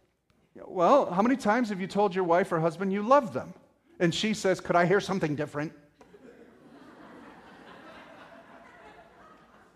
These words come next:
"Okay, uh, tomorrow at three o'clock, uh,"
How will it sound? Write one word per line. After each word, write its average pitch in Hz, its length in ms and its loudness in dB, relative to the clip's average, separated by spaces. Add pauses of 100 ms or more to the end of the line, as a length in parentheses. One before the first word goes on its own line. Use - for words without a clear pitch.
(440)
"Okay, 143 760 -4
uh, 127 560 -4
tomorrow 156 360 0
at 139 100 -2
three 170 220 -4
o'clock, 135 560 -4 (200)
uh," 117 400 -8